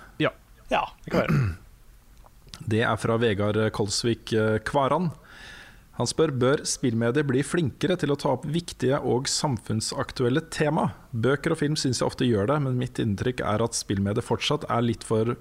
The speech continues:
Speaker 3: forsiktig og litt for opptatt av å være ren underholdning. Stemmer dette med deres inntrykk?
Speaker 2: Jeg synes det er et godt poeng. Det er, det er mange spill som kunne sagt noe ganske viktig om diverse temaer,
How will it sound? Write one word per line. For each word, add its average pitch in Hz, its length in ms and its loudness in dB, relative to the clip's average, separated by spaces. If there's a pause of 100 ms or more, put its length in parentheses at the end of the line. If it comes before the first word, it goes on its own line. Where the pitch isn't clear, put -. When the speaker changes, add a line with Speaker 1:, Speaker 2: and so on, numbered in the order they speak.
Speaker 3:
forsiktig 165 460 0 (400)
og 151 100 0
litt 139 80 2
for 151 160 2
opptatt 135 320 -2
av 131 80 2
å 135 80 4
være 110 220 2 (100)
ren 98 240 0
underholdning. 98 560 0 (400)
Stemmer 147 320 0
dette 139 240 0
med 107 240 0
deres 92 380 -2 (120)
inntrykk? 95 440 -2 (1700)
Speaker 2:
Jeg 113 160 -2
synes 170 320 -2
det 240 100 -4
er 196 140 -4
et - 80 -14
godt 170 80 -6
poeng. 208 240 -2 (640)
Det 160 80 0
er, 160 320 2
det 143 80 0
er 156 80 2
mange 202 160 0
spill 143 240 -2
som 151 260 0
kunne 127 440 -2
sagt - 320 -2
noe 147 180 0
ganske 123 400 -2 (160)
viktig 139 460 -4 (180)
om 127 480 -4 (220)
diverse 123 260 0
temaer, 123 320 0